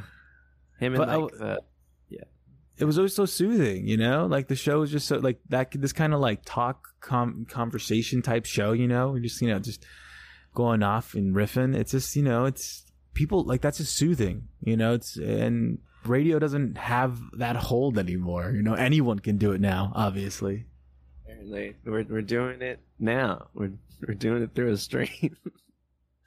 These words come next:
Speaker 2: Dude,
Speaker 1: But
Speaker 2: someone
Speaker 1: it's
Speaker 2: could be
Speaker 1: cool.
Speaker 2: listening to us late at night, and they can't sleep, and they're like, "Damn, this is really soothing. I'm so glad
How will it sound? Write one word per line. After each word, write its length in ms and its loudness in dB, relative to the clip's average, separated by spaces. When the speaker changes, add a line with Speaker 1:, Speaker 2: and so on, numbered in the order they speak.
Speaker 2:
Dude, 180 4
Speaker 1:
But 80 2
Speaker 2:
someone 180 2
Speaker 1:
it's 80 -2
Speaker 2:
could 80 0
be 60 2
Speaker 1:
cool. 100 4
Speaker 2:
listening 440 0
to 120 0
us 400 2
late 160 2
at 140 0
night, 340 -2
and 100 0
they 120 2
can't 280 0
sleep, 300 0
and 100 0
they're 120 2
like, 240 0
"Damn, 240 4
this 160 0
is 100 2
really 180 4
soothing. 640 0
I'm 80 -2
so 200 0
glad 380 0